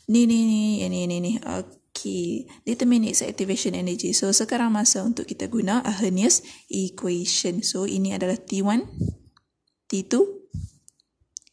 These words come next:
K one, K two. Kita nak guna equation ln K one over K two equal to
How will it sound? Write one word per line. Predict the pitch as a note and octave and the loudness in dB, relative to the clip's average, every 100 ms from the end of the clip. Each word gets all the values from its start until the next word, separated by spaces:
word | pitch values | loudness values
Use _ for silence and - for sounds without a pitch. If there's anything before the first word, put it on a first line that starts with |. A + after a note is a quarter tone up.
| _ | _
K | C#4+ A#3+ | -2 2
one, | G#3+ G#3 G#3 C#4+ - - - - - - - _ _ _ _ - _ _ - | 2 2 2 -2 -6 -16 -12 -2 -2 -2 -8 _ _ _ _ -20 _ _ -8
K | A#3+ A3+ - | -4 -4 0
two. | F3 E3+ - | -2 -2 -6
Kita | - - G#3 | -8 -4 -4
nak | F3+ - | -4 -4
guna | F3 F3 F#3 E4+ - - _ _ _ _ _ _ _ _ - - | -2 -2 -2 -4 -6 -20 _ _ _ _ _ _ _ _ -14 -8
equation | B3+ A#3 G#3+ - F#3+ F#3 F#3 G3 - - - | -4 -2 -2 0 0 0 -2 -4 -12 -20 -8
ln | F3+ G#3 G#3 G3 G3 G3 - - _ _ - | -2 0 2 2 0 -2 -4 -12 _ _ -8
K | - G#3 | 0 2
one | F#3 F#3 F#3 - | 2 0 -2 -4
over | E3 A#3+ F3+ A3+ F4 - _ _ _ | -4 -2 0 0 -2 -10 _ _ _
K | - E3 | -6 -6
two | E3+ - F#3+ F#3 | -4 -2 0 0
equal | - E3 D#3 D#3+ | -4 -6 -8 -6
to | F#3+ A3+ F4 - | -2 -2 -4 -10